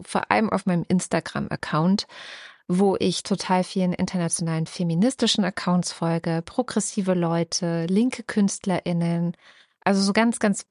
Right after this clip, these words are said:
bunt eigentlich und eigentlich mein Happy Place, äh, was Social Media angeht, wo dann aber ganz viele Leute plötzlich sehr unangenehm gekippt sind und in meinen Augen komplett ihren moralischen Kompass verloren haben, so.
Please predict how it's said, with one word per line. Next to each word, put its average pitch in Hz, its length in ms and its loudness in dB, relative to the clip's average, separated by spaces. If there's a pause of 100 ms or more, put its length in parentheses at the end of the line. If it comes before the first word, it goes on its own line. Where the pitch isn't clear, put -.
(260)
bunt 262 440 2
eigentlich 196 500 2
und 190 180 -4 (340)
eigentlich 311 520 0
mein 196 140 4
Happy 175 280 -2
Place, 170 640 -2
äh, 170 220 0
was 170 180 -2
Social 170 280 -2
Media 180 340 2
angeht, 160 460 -2 (600)
wo 190 280 0
dann 196 180 2
aber 185 240 2
ganz 185 420 0
viele 190 240 0
Leute 180 280 0
plötzlich - 420 -4
sehr 180 200 0
unangenehm 202 640 4
gekippt - 580 -6
sind 220 460 2
und 185 160 -2
in 170 160 -2
meinen 156 340 -2
Augen 151 240 -2
komplett - 680 -2
ihren 165 260 0
moralischen 151 480 -2
Kompass 139 380 -8
verloren 139 460 -8
haben, - 220 -12
so. 180 200 -10